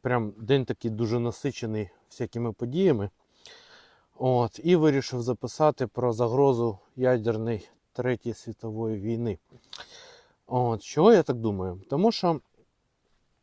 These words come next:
як кажуть, е, пабліки, що, е, Росія попросила Штати,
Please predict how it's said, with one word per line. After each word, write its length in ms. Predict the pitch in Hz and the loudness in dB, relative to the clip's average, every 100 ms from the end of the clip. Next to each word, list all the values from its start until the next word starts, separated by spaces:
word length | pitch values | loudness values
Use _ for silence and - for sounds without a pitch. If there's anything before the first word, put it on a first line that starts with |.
| _ _ _ 120 | _ _ _ -2
як 180 | 123 - | -2 0
кажуть, 520 | - 147 131 123 - 123 | 2 4 4 0 -2 -2
е, 380 | 120 117 113 107 _ | 0 2 0 -2 _
пабліки, 800 | 143 156 135 120 - 117 113 110 - | 2 2 2 -2 -2 -2 0 -2 -8
що, 460 | - - 120 113 - _ - - - _ _ - | -12 -4 -2 -2 -4 _ -20 -20 -20 _ _ -2
е, 340 | 123 120 120 120 - _ _ _ - | 2 4 4 2 -6 _ _ _ -2
Росія 480 | 147 156 - 170 120 | 0 0 4 6 6
попросила 640 | 120 110 131 - 135 117 | 4 -4 -4 -2 0 0
Штати, 500 | 107 - 139 120 98 | -2 2 4 4 -2